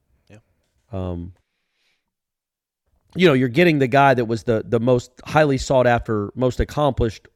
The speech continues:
Speaker 2: offensive transfer you had
Speaker 1: Yep.
Speaker 2: that didn't even play a snap. So it's like getting another guy in the portal there with him. But you've gotta reload the defense. Um, and, and I, I, again, I think you'll have a very good chance to do just that.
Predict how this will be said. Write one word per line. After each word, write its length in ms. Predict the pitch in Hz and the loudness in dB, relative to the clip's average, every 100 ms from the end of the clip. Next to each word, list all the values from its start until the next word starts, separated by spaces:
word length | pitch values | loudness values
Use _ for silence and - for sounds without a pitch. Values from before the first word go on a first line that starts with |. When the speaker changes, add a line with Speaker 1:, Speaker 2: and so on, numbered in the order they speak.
| - | -4
Speaker 2:
offensive 420 | 139 127 120 107 | 0 0 -4 -10
transfer 480 | - 127 117 - 117 | -8 -8 -8 -6 -6
you 180 | 98 92 | -2 -2
had 420 | 151 139 - - _ - | -2 -4 -8 -14 _ -20
Speaker 1:
Yep. 140 | - _ - | -20 _ -6
Speaker 2:
that 80 | 113 | -2
didn't 140 | 160 | -2
even 140 | 139 | -2
play 180 | 117 147 | -2 -2
a 60 | 107 | -2
snap. 520 | - 139 160 87 - - _ _ - - | -6 -8 -8 -4 -4 -4 _ _ -20 -20
So 320 | - 131 120 120 | -2 0 0 -2
it's 200 | 123 123 | -6 0
like 260 | 165 151 | 2 2
getting 240 | 127 131 120 | 0 -2 -2
another 260 | 117 110 | -4 -4
guy 180 | 101 98 | -2 -2
in 80 | 90 | -2
the 80 | 82 | -4
portal 340 | 98 87 85 | -2 -4 -6
there 300 | 98 143 101 | -2 -2 -2
with 200 | 85 92 | -4 -4
him. 340 | 139 160 90 104 _ _ _ _ - | -4 -4 -6 -12 _ _ _ _ -6
But 180 | 123 123 | -2 -2
you've 220 | 143 131 107 | -2 -4 0
gotta 280 | 156 170 | 2 4
reload 420 | 151 151 135 135 123 | 2 2 2 0 -2
the 60 | |
defense. 640 | 113 110 101 90 90 - _ _ _ _ - | -4 -6 -4 -8 -8 -16 _ _ _ _ -10
Um, 560 | 98 95 85 80 - - | -6 -4 -6 -8 -14 -12
and, 240 | 117 101 - | -10 -10 -8
and 200 | 117 104 | -6 -4
I, 180 | 107 104 - | -4 -4 -4
I, 220 | 117 110 | -2 -2
again, 380 | 104 107 202 107 | -6 -4 -4 -2
I 120 | 98 | -6
think 260 | - 107 117 | -6 -8 -4
you'll 160 | 113 | -4
have 220 | 98 117 | -4 -4
a 60 | 110 | -6
very 280 | 87 117 147 | -4 -4 -4
good 180 | 143 131 | -6 -8
chance 320 | 147 160 - | -10 -10 -10
to 80 | 120 | -8
do 220 | 117 160 | -6 -6
just 220 | 127 151 | -8 -8
that. 300 | 139 170 - | -10 -10 -12